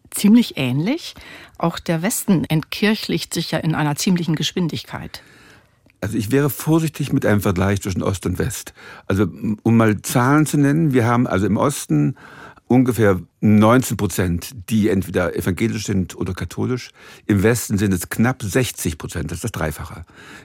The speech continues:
Speaker 2: Allein nur, wenn man sozusagen die konfessionelle Zugehörigkeit betrachtet, haben wir riesige Unterschiede. Oder im Osten sind es vielleicht zwanzig, allerhöchstens fünfundzwanzig Prozent, die sich zum Glauben an Gott oder an ein höheres Wesen bekennen. Im Westen ist das die Mehrheit.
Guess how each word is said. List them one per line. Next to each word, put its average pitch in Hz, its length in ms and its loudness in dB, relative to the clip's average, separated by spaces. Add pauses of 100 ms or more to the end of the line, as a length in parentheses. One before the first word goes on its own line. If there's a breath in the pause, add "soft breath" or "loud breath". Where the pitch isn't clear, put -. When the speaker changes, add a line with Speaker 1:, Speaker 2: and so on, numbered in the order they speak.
Speaker 2:
Allein 139 480 4
nur, 160 360 2
wenn 139 120 2
man 127 180 2
sozusagen 110 480 0
die 98 140 -2
konfessionelle 139 920 -2
Zugehörigkeit - 880 -4
betrachtet, - 460 -10 (340 loud breath)
haben 104 240 4
wir 107 140 4
riesige 123 400 4
Unterschiede. 85 500 -4
Oder 143 220 4
im 98 100 2
Osten 107 460 -2 (260 loud breath)
sind 117 140 2
es 117 100 4
vielleicht 101 240 0
zwanzig, 120 640 2
allerhöchstens 101 460 0
fünfundzwanzig 107 560 2
Prozent, 90 420 -4 (480 loud breath)
die 120 140 6
sich 110 180 0
zum 104 140 0
Glauben 98 340 2
an 90 140 2
Gott 101 260 0
oder 85 180 -2
an 78 120 -2
ein 73 120 -6
höheres 82 320 -4
Wesen 110 240 -2
bekennen. 90 420 -4 (380 loud breath)
Im 139 120 0
Westen 127 360 -2 (120)
ist - 180 0
das 92 80 -4
die 95 120 0
Mehrheit. 82 500 -4